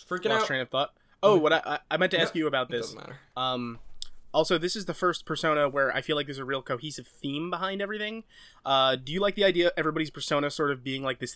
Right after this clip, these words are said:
Speaker 2: thief archetype?
Speaker 1: Yes, and that's actually what I was gonna get into, too. The overall theme,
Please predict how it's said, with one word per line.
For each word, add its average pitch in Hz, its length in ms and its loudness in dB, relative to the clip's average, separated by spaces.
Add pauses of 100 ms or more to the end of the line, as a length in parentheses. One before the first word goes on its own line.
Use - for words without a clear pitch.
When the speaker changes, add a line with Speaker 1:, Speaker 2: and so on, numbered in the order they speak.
(120)
Speaker 2:
thief 135 260 -10
archetype? 156 500 -2 (1120)
Speaker 1:
Yes, - 580 0 (260)
and 139 120 0
that's 139 160 2
actually 139 260 0
what 127 80 2
I - 20 2
was 120 100 -4
gonna 123 140 -8
get 120 100 -6
into, 120 240 -8
too. 117 320 -8
The 127 140 -4
overall 147 280 0
theme, 127 500 -6